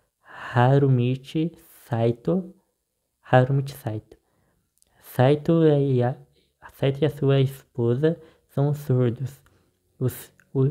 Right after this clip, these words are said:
os filhos são ouvintes e a família comunica em,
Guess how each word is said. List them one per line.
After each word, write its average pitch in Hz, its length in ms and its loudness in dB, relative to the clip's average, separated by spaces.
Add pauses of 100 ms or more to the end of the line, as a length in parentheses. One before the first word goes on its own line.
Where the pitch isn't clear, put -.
(280)
os - 100 -20
filhos 139 420 -2
são 139 440 0 (220)
ouvintes 135 880 -2 (140)
e - 100 -6
a 127 100 -2
família 143 680 -2 (380)
comunica 135 800 0 (180)
em, 120 640 0